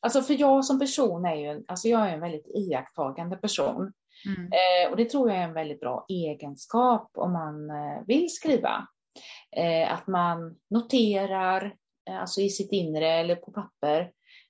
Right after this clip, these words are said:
Speaker 1: eh, lägger märke till saker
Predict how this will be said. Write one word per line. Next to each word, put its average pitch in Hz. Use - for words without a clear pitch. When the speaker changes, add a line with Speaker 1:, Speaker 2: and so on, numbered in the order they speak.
Speaker 1:
eh, 156
lägger 190
märke 202
till -
saker 156